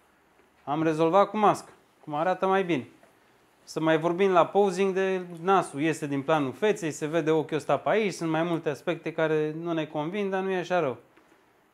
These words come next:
Așa, aici, de exemplu, mă rog, background oricum era negru, aici ai și părul, că părul de obicei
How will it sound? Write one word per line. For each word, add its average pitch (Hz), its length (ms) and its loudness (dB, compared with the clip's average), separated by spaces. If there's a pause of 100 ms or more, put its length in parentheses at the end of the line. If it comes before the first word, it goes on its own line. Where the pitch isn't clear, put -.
(140)
Așa, 147 340 -6 (240)
aici, 156 280 0
de 156 100 2
exemplu, 160 440 0
mă 170 100 0
rog, 139 180 -2 (220)
background 156 320 0
oricum 160 200 -2
era 147 180 4
negru, 127 320 0
aici 131 220 -2
ai 151 100 2
și 156 160 -6
părul, 127 400 4
că - 120 -8
părul 147 260 -2
de 143 60 0
obicei 143 460 -4